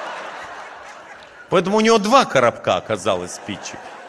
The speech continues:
И он запамятовал, где какой. А навстречу по улице идут ребята. Говорят: "Слышь, у тебя спички есть?" Он говорит: "Ребят, у меня два коробка, заберите один".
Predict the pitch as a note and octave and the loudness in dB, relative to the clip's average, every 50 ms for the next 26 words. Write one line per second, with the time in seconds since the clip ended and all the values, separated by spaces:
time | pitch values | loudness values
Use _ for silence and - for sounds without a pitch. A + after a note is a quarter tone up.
0 | - - - - - - - - B3 C4+ C#4+ A#3 G3 A#3 G#3+ - - F3 D#3 D3 | -18 -18 -18 -18 -20 -16 -6 0 2 2 4 6 6 6 6 6 8 6 6 8
1 | C#3 C3+ - - C3+ B2 B2 A#2+ A#2 A#2+ A2 A2+ G#2+ - - A#2+ G#2+ - A2+ G#2+ | 6 4 4 2 2 2 2 0 0 0 2 2 2 2 0 -6 -2 0 2 2
2 | G2 G2+ G2+ - - - - - - - - - - - - - - - - - | 2 0 -4 -12 -16 -16 -16 -16 -18 -18 -18 -20 -20 -20 -20 -20 -20 -20 -20 -20
3 | - - - - - E3+ F#3 G#3 G#3 G#3 - A#3+ C#4 C4+ G3 G#3 G3+ D#3+ F3 G3+ | -20 -20 -10 -2 0 2 2 2 2 2 0 0 0 0 0 -2 -2 0 2 4
4 | G#3+ A#3+ A#3 E3+ D3+ F3 E3+ F3 G3 F#3 F3+ D#3+ C3 A#2+ G2+ E2 - E2+ - - | 4 4 2 0 -2 -4 -2 -2 -2 -2 -2 -2 0 0 0 -2 -4 -12 -16 -16
5 | - - - - - - - - - - - - - - - - - - - - | -20 -20 -20 -20 -20 -20 -20 -18 -18 -16 -16 -16 -14 -14 -14 -14 -14 -14 -12 -12
6 | - - - - - - - - - - - - - - - - - - C#3 D#3+ | -12 -12 -12 -12 -12 -14 -14 -14 -14 -16 -16 -16 -16 -16 -18 -16 -6 0 4 4
7 | E3 D3 - - B3+ C#4 B3+ E3+ F3+ F3 D#3 G3+ G#3 G3+ - - A3 G#3 D#3+ - | 4 4 4 2 2 4 4 4 2 2 4 4 4 4 0 0 0 0 2 0
8 | - - D#3+ F3 E3+ D#3+ - F#4 G3 - - - - - - - - - - - | 0 0 2 6 6 6 6 6 2 2 -4 -4 -2 -2 -2 -2 -2 -8 -8 -10
9 | - - - - - - - - - - - - - - - - - - - - | -12 -16 -16 -16 -16 -16 -16 -16 -16 -16 -18 -18 -18 -18 -18 -20 -20 -20 -20 -20
10 | - - - - - - - - - - - A3 A#3+ A#3 A#3 - - E3 G3 E3+ | -20 -20 -20 -20 -20 -20 -20 -20 -12 -2 2 4 4 4 2 0 2 4 4 6
11 | D#3 E3+ E3 E3 F3+ G3 G#3 F#3+ F#3 E3 D#3 E3+ F3 E3+ F3+ G3+ F#3 D3 D3 E3+ | 4 4 2 2 2 2 4 6 6 4 6 4 2 4 4 4 4 4 4 2
12 | E3 - C#3+ C#3+ C3+ C3+ C3+ A#2+ - C3 A#2+ A2+ G2 C3 C#3+ C#3 D#3 E3 D3+ D3+ | 2 4 4 4 4 4 2 2 2 2 2 2 2 2 2 4 4 6 6 6
13 | D3+ C3 A2 - A#2+ A2+ F2+ - G#2+ A#2 A#2+ G#2+ F#2 G2+ G#2+ F#2+ F2+ E2+ D#2 | 6 4 4 4 4 4 4 6 4 4 4 2 0 0 2 2 2 0 -4